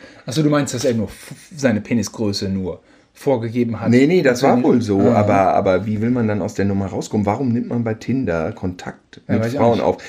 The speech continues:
Speaker 2: Wieso deckt man das auf? Wieso schaltet man seine Ex-Freundin dazu und lässt sich von der dann erniedrigen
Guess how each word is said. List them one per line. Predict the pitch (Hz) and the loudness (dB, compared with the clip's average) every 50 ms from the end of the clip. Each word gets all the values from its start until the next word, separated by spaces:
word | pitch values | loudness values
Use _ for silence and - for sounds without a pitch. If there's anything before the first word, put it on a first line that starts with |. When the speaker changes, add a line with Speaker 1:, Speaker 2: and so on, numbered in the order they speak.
| - - - | -20 -14 -4
Speaker 2:
Wieso | - 110 135 151 160 139 | 0 0 0 2 0 0
deckt | 113 123 135 135 - - | 0 0 -2 -2 -2 -4
man | 123 120 113 | -2 0 0
das | 113 113 113 | 0 -2 -2
auf? | - - 104 101 | -2 -2 -2 0
Wieso | 117 135 156 190 254 262 | 0 -2 0 0 -2 -2
schaltet | 240 - - 165 160 156 151 101 - | -2 -2 0 0 0 0 -2 -6 -4
man | 120 127 117 | -4 -2 -2
seine | 110 107 101 95 92 - - - | 0 0 0 0 0 -2 -2 -2
Ex-Freundin | - 113 - - - - - - - - - 113 110 107 202 101 98 | 0 0 0 0 -4 -10 -10 -10 -10 -4 0 0 2 2 2 2 2
dazu | 92 - 98 - - - 160 | 2 2 0 -2 -4 -2 -2
und | 165 127 | 0 0
lässt | 131 135 135 - | 0 -2 -2 -4
sich | - 120 - - | -10 -12 -12 -8
von | - 101 104 98 98 | -6 -4 -4 -2 0
der | 107 113 131 165 | 2 2 2 2
dann | 170 170 160 | 2 0 -2
erniedrigen | 143 - 120 135 156 196 220 220 190 123 135 165 214 240 240 | 0 0 0 0 0 0 -2 -2 -4 -4 -2 -2 -2 -4 -4